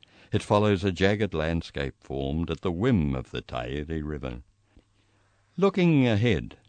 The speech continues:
I can see how banking the rail bed at bends helped keep the equilibrium as trains rounded curves in the line. I'm beginning to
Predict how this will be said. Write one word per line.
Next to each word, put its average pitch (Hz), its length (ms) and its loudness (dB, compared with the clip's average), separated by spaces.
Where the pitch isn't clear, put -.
I 135 140 0
can 185 160 4
see 180 240 -2
how 147 220 -2
banking 104 680 0
the 87 120 0
rail 82 340 0
bed 62 340 -8
at 60 200 -14
bends 64 580 -4
helped - 360 -8
keep 113 240 -4
the 90 140 -4
equilibrium 90 920 -6
as 58 200 -14
trains 76 580 -2
rounded 73 500 -4
curves 64 540 -8
in 60 140 -10
the 64 100 -8
line. 58 540 -8
I'm 104 600 2
beginning 98 580 2
to 101 220 -6